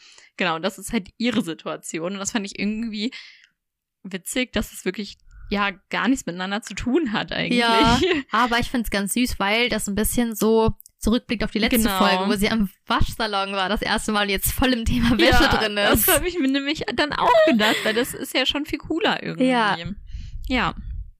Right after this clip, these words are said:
Speaker 1: Und dann schildert Chandler noch eine Situation.
Speaker 2: Ja, und zwar,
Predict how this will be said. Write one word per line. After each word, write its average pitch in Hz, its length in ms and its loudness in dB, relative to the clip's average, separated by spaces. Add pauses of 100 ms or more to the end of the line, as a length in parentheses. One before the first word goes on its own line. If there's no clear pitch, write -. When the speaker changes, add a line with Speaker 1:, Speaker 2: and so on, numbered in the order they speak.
(400)
Speaker 1:
Und 196 160 -6
dann 190 420 -6 (320)
schildert 208 480 -6
Chandler 254 420 -2
noch 180 120 -10
eine 190 200 -12
Situation. 190 760 -10
Speaker 2:
Ja, 202 480 2
und 220 180 -2
zwar, 208 500 2